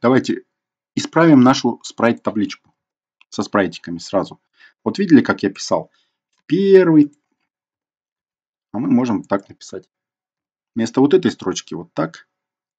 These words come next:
Вместо в-, второго вот так. Стираем.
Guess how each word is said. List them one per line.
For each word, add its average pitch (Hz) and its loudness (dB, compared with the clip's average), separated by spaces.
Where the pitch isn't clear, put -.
Вместо 120 -6
в-, - -16
второго 127 -4
вот - -18
так. 139 -8
Стираем. - -14